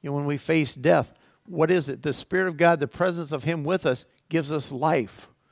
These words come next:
and ultimately gives us life eternal. And we have to realize that we need that.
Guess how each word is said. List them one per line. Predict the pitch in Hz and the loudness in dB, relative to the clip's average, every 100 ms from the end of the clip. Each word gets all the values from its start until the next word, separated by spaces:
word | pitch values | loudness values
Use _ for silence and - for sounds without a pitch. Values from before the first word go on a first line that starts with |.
| _ _ _ _ _ _ _ _ - | _ _ _ _ _ _ _ _ -8
and | 143 | 2
ultimately | 156 170 143 135 131 | 2 2 0 -2 -2
gives | 117 139 127 | 0 -2 0
us | 123 - | -4 2
life | 127 135 127 131 | 6 6 4 -4
eternal. | 117 - 156 135 90 - _ _ _ _ _ _ _ _ _ _ - | -6 -4 -4 -2 -6 -10 _ _ _ _ _ _ _ _ _ _ -4
And | 127 | 2
we | 156 | 2
have | 151 | 2
to | 143 | 4
realize | 165 151 127 | 10 10 8
that | 143 | 0
we | 147 151 | -2 -2
need | 147 180 190 | -2 -2 2
that. | 113 85 | 2 0